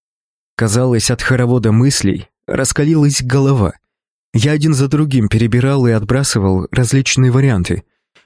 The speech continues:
При самом удачном раскладе я мог убить одного или двоих призванных, это максимум, и почти гарантированная смерть.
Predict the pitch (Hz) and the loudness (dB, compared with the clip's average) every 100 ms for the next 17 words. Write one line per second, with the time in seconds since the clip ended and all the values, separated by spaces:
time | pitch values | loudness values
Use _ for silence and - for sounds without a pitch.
0 | - 143 139 165 143 104 104 - 135 123 | -6 -2 0 0 0 0 -2 -2 0 0
1 | 110 - 98 92 110 - 139 156 135 90 | -2 -2 0 0 0 0 0 0 0 -6
2 | _ _ _ - 139 160 151 147 147 135 | _ _ _ -4 0 0 0 -2 0 -2
3 | 117 120 156 139 123 127 117 113 110 131 | 0 2 2 2 2 4 2 2 0 0
4 | 127 - 143 120 104 92 92 - - 156 | -2 -2 0 0 0 0 -2 -4 0 2
5 | 156 151 - 98 - - - - - 117 | 2 0 -2 -2 -2 -4 -8 -10 -8 -4
6 | 101 - 110 - - 151 - _ _ _ | -2 -2 -4 -2 0 -2 -2 _ _ _
7 | _ _ _ 120 123 113 123 110 110 110 | _ _ _ -2 0 0 0 0 0 0
8 | 113 - 117 87 - | 0 0 0 0 -8